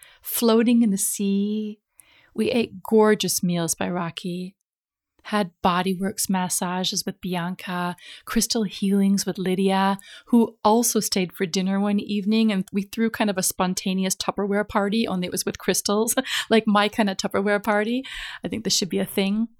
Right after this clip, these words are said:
And we did an incredible full moon cacao ceremony in Nicole's garden.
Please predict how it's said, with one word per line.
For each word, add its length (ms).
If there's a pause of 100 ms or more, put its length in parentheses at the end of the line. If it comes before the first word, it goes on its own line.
(1200)
And 600 (240)
we 200
did 440
an 100
incredible 1300
full 340
moon 500
cacao 500
ceremony 720
in 100
Nicole's 460
garden. 640